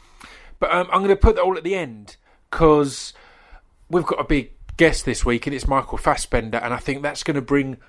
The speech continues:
one or two listeners who aren't regular, uh, listeners and might not, not wanna be bored with my stories of my trips. I know you regular, uh, listeners, the millions of you who already tune in,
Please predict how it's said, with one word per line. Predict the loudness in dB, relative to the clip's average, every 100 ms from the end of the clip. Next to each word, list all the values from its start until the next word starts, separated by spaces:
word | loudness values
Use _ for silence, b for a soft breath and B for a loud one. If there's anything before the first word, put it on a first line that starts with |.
| b b _ -6
one | 2 4
or | 2
two | 0 0 0
listeners | -2 -6 -8 0 4
who | 4
aren't | 2 -2
regular, | 0 -2 -2 -6 -6 -8 -12 -2
uh, | 0 2 0 0
listeners | 2 2 2 -4 -2 0
and | 4
might | 6 6 4
not, | 2 0 -10 -4
not | 0 2
wanna | 2 2
be | 2
bored | 2 2 2 -4 -8 b b b b b
with | -6 -2
my | 0 0
stories | 0 2 4 2 -2 -8 -8
of | -10 -4
my | -2
trips. | -2 -2 -2 -2 -2
I |
know | 2 4 4
you | 4 2
regular, | 4 2 2 2 2 0 -2 0
uh, | 0
listeners, | 0 -4 -8 -6 -4
the | 0
millions | 4 4 4 2 2
of | 2
you | 2
who | 2 4
already | 4 4 4 2
tune | -2 -4 -4
in, | -8 -10